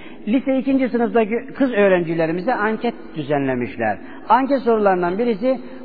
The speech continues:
"Bu yaşa kadar," çok affedersiniz, affınıza sığınarak söylüyorum, "bu yaşa kadar kaç tane erkekle flört hayatı yaşadın? Kaç defa cinsel ilişkide bulundun?"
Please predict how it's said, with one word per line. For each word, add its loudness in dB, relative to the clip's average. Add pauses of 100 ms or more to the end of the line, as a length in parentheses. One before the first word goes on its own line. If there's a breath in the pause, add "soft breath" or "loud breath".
"Bu 2
yaşa 4
kadar," 2
çok 2
affedersiniz, 2
affınıza 2
sığınarak 0
söylüyorum, -2 (300 loud breath)
"bu 0
yaşa 2
kadar 2
kaç -2
tane 2
erkekle 2
flört 2
hayatı 2
yaşadın? -2
Kaç 0
defa 2
cinsel -2
ilişkide -2
bulundun?" -2